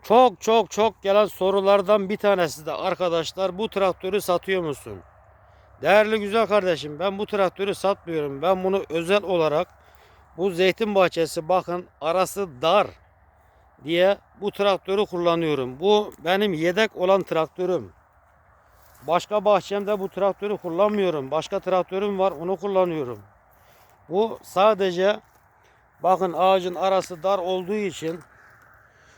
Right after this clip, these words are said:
şu mesafeyi kurtardığı için ben bu traktörü kullanıyorum. Umarım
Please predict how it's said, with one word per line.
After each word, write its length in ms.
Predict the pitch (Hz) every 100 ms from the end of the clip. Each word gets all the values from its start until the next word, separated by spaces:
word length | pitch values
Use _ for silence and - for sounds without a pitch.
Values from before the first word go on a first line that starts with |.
| _
şu 160 | - 208
mesafeyi 720 | 214 190 196 180 151 165 151
kurtardığı 520 | - 170 185 190 185
için 500 | 220 190 - 180 190 _ -
ben 200 | 208 214
bu 80 | 226
traktörü 520 | 202 202 - 208 208
kullanıyorum. 640 | 185 175 156 139 120 104 95 _ _ - _ _ _ _ _ - _ _ -
Umarım 500 | 151 196 220 214 214